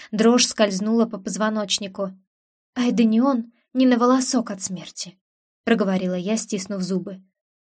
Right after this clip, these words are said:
«Как скажешь, Селина», кивнул Ренвиэль,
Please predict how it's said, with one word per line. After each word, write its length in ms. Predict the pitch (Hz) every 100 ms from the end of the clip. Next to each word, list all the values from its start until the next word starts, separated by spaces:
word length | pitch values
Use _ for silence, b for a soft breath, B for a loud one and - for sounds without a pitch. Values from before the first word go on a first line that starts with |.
| _ -
«Как 200 | 381 -
скажешь, 500 | - 208 190 202 -
Селина», 560 | - 202 101 101 190 _ _ _ _
кивнул 400 | 226 202 202 190
Ренвиэль, 580 | 196 185 196 226 233